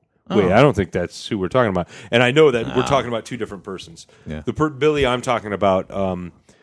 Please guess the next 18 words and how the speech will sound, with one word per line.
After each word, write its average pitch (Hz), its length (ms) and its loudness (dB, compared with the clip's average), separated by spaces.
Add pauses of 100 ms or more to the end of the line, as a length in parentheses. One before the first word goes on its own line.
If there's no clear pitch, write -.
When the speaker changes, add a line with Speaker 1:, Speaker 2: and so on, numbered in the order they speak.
(440)
Speaker 1:
uh, 95 240 -2
was 98 380 0
with 104 180 2
Elvis, 82 440 -4
and 82 100 -14
he 98 100 -8
just 87 260 -10
died. 52 340 -18 (200)
Speaker 2:
Hmm. 92 260 -6
Speaker 1:
He 123 60 -2
was, 101 160 -2
like, 104 220 -4
basically, 113 680 -2 (260)
he 143 300 0
helped 113 240 2
Elvis 98 340 2
become 87 280 -8
Elvis. - 420 -18